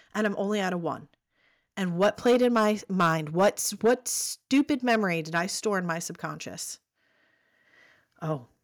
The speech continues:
if you're not dilating, it's because you can't relax. And if you can't relax, you should get an epidural." And so what did I do?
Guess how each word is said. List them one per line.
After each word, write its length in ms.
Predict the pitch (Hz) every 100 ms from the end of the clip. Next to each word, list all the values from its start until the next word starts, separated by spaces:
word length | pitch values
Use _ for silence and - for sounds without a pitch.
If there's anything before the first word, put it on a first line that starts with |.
| _ _ _
if 180 | - 180
you're 80 | 160
not 220 | 170 185
dilating, 640 | 185 190 175 165 156 151 151 -
it's 160 | 180 -
because 340 | 175 165 151
you 60 | 160
can't 260 | - 165
relax. 640 | 165 156 147 147 - - -
And 80 | 170
if 120 | -
you 60 | 165
can't 240 | - 165
relax, 580 | 185 180 208 220 - - -
you 140 | 170
should 160 | - 139
get 160 | 143
an 80 | 147
epidural." 500 | 160 - 156 - - _ _ _ _ _ _ _ _ _ _ _ _ - - - - - _ _ _
And 120 | 160
so 100 | -
what 120 | 156 160
did 120 | 165
I 100 | 156
do? 220 | 156 151